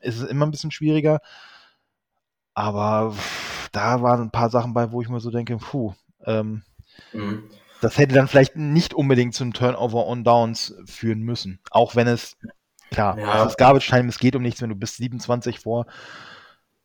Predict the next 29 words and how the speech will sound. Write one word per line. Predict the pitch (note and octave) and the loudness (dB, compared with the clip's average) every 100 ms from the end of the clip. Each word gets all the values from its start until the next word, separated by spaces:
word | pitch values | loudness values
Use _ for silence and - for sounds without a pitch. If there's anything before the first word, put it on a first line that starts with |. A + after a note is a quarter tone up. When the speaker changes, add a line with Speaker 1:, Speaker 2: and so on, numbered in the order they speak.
| _ _ | _ _
Speaker 1:
Ja. | - - _ _ - | -16 -16 _ _ -12
Speaker 2:
Ja. | A2 G2 G2 G2 - - | -8 -6 -6 -8 -14 -14
Ja, | - | -8
Taylor | G2+ B2 D3 C#3 | -2 6 10 10
hat | |
ja | A#2+ | 8
auch | A#2 A#2 - | 2 0 -2
nur | A#2 B2 | 0 2
das | A#2 A2+ | 2 0
letzte | A2 - G#2 | -2 -4 -6
Drive | F#2+ - - | -4 -6 -8
gespielt, | - - G2 | -16 -12 -8
also | G2+ G#2 - _ - - _ - - - - _ _ _ | -8 -10 -16 _ -20 -20 _ -20 -20 -20 -20 _ _ _
ich | - | -8
fand's, | C3 A#2 - A#2 - | -6 -4 -6 -10 0
fand's | A#2+ A#2+ | 0 2
dann | A#2 | 2
in | G#2+ | 4
Ordnung, | - - A#2+ | 4 6 4
aber | A2 G#2 | 2 2
natürlich | G2+ - G#2+ - | -4 -4 -6 -6
ist | - | -6
dann | G2 | -6
ein | |
Unterschied | G2 G#2 - - | -6 -10 -12 -12
zu | G#2 | -6
Dylan, | G#2 G2 G2 | -2 -2 -4
keine | G2 G2+ | -6 -8
Frage. | - G2+ G2+ G2+ | -8 -8 -8 -10